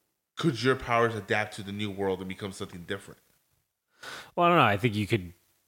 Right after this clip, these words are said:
Speaker 2: probably, if you, if you, okay, so if you brought in your powers from the world that don't, aren't able to exist in the world, the, the rules of the world that you've entered into,
Speaker 1: Mm-hmm.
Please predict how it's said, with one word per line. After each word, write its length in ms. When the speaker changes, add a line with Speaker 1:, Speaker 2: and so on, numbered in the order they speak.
Speaker 2:
probably, 720
if 120
you, 180
if 180
you, 460
okay, 220
so 100
if 80
you 100
brought 220
in 80
your 80
powers 320
from 160
the 60
world 280
that 180
don't, 260
aren't 220
able 240
to 180
exist 400
in 80
the 80
world, 400
the, 120
the 120
rules 360
of 100
the 60
world 300
that 180
you've 120
entered 280
into, 420
Speaker 1:
Mm-hmm. 80